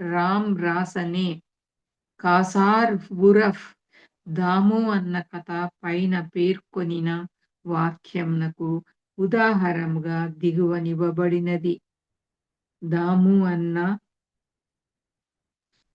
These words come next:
ఆరవ అధ్యాయంలో శ్రీరామ నవమి ఉత్సవ సందర్భమున అతని గూర్చి చెప్పితిమి.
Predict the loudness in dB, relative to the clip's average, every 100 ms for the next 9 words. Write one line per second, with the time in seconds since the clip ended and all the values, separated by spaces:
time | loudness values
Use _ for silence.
0 | -10 -6 -2 0 2 2 0 -2 0 0
1 | 0 -2 -4 -4 -4 -2 0 2 2 0
2 | 0 -2 -2 -2 -2 -2 -2 -4 -8 -6
3 | -4 -2 -4 -4 -2 -2 -2 -2 -6 -4
4 | -4 -6 -10 _ _ _ -14 -8 -4 -2
5 | -2 2 4 2 -2 -4 -4 -4 -6 -6
6 | -10 -6 -4 -4